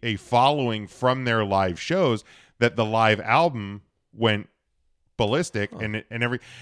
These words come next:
Speaker 1: and so I think that's where, like, the whole, like, the idea of the Kiss Army, 'cause people would, like, travel around and, and follow them on tour because,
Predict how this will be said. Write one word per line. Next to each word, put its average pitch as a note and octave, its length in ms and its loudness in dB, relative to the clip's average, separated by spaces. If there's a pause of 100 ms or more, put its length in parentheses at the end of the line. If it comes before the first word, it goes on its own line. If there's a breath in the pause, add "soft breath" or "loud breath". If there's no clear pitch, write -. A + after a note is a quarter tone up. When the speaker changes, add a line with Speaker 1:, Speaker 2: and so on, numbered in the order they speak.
Speaker 1:
and C#3+ 160 0
so F3+ 80 6
I E3+ 80 8
think F3 160 2
that's D3+ 240 4
where, C#3+ 180 4
like, C3 200 2
the A2+ 80 -2
whole, A#2 200 -2
like, A2 180 -2
the A2 100 0
idea G#2 240 0
of F#2 60 -8
the F#2 40 -8
Kiss - 240 -10
Army, E3 220 -2
'cause - 140 -14
people F#3+ 320 -4
would, G3 240 -4
like, A2 240 -8
travel C#3+ 400 0
around B2 420 -4
and, F#2+ 120 -8
and G2+ 160 -12
follow D#3 440 2
them F#2+ 300 -2 (520 soft breath)
on A#2 240 2
tour F#3+ 420 2
because, A#2 840 0